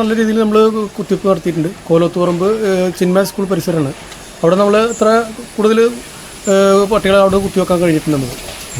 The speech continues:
പിന്നെ മൊത്തത്തിൽ നമുക്ക് ഇവിടെ നമ്മൾക്ക് നാപ്പ-, തെരുവുനായയുടെ പ്രതിരോധ ശക്തി വർദ്ധിപ്പിക്കുക, പേവിഷബാധയ്ക്കെതിരായിട്ടുള്ള, അതാണ് നമ്മുടെ മെയിനായിട്ടുള്ള ഉദ്ദേശം. കാരണം നമ്മുടെ കേരളത്തിൽ ഇപ്പോൾ കപ്പൂർ പഞ്ചായത്ത് മാത്രമല്ല, എല്ലായിടത്തും ഭയങ്കരമായിട്ട്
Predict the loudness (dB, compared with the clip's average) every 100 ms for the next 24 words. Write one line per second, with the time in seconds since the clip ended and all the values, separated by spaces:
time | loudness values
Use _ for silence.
0 | -8 0 2 2 0 0 2 4 4 4
1 | 4 4 4 0 0 0 2 2 4 2
2 | 4 2 4 4 6 4 2 -4 -20 -8
3 | -2 2 2 2 -2 -2 -2 -2 -2 0
4 | -2 -4 -4 -2 0 0 2 2 2 0
5 | 2 2 2 2 2 2 2 0 0 0
6 | 0 0 -2 -2 -4 -10 -18 -12 -2 2
7 | 4 4 2 0 -2 2 2 2 0 0
8 | 0 2 2 2 -2 0 0 2 2 0
9 | 2 2 0 -2 -6 -18 -18 -4 0 2
10 | 2 2 0 -4 -2 0 2 2